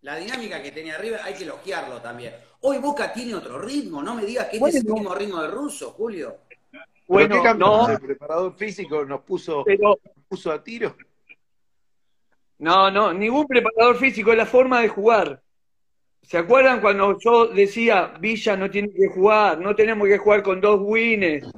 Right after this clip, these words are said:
Speaker 2: tenemos que jugar al fútbol, esto es fútbol, llegan los laterales, hay rotación, dinámica?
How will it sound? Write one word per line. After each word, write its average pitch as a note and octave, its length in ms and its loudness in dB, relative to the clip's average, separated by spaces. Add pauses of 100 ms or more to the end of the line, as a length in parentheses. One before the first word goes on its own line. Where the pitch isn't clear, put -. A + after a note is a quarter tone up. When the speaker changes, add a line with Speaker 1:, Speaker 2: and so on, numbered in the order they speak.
(140)
Speaker 2:
tenemos F#3+ 260 -4
que G3 60 -10
jugar A#3+ 300 -8
al - 80 2
fútbol, F#3 480 0
esto A#3+ 180 4
es - 140 0
fútbol, G3 400 0
llegan - 320 -10
los G#3 80 6
laterales, G3+ 640 4
hay G#3+ 120 2
rotación, G3+ 760 4 (320)
dinámica? G#3 800 0